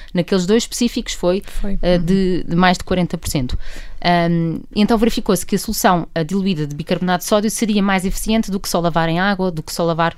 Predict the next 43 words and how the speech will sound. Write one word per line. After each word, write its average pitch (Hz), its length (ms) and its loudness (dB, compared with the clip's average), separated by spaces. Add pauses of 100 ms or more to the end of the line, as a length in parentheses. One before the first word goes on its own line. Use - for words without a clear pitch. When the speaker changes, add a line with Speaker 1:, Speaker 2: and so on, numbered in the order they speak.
(260)
Speaker 1:
com 180 380 0
vinagre 165 600 0
ou 165 120 0
com 175 160 -2
sal. - 260 -6 (560)
Mas 190 200 2
então, 277 440 4
eh, 196 400 4 (380)
para 247 120 4
quem 294 160 4
quiser, 196 440 4
de 139 60 -4
uma 175 80 0
forma 170 280 2
mais 220 240 4
simplificada, 214 720 2
será 180 340 2
sempre 147 420 -2
o 151 60 -4
primeiro 165 300 0
passo: 127 340 0 (240)
lavar 151 260 0
em 143 80 0
água 147 220 -2
corrente 269 440 2 (560)
e, 233 280 2
se - 160 0
só 269 160 0
quiserem 214 340 2
mais 202 240 4
um 196 100 2
passo, 254 420 -2
será 208 460 2 (320)
lavar 185 400 2
na 202 140 4
dita 190 220 -4
solução 190 420 -4
com 185 180 -2
bicarbonato 190 520 0
de - 40 -2
sódio. 123 300 -2 (300)
Então 185 200 2
será, 160 400 2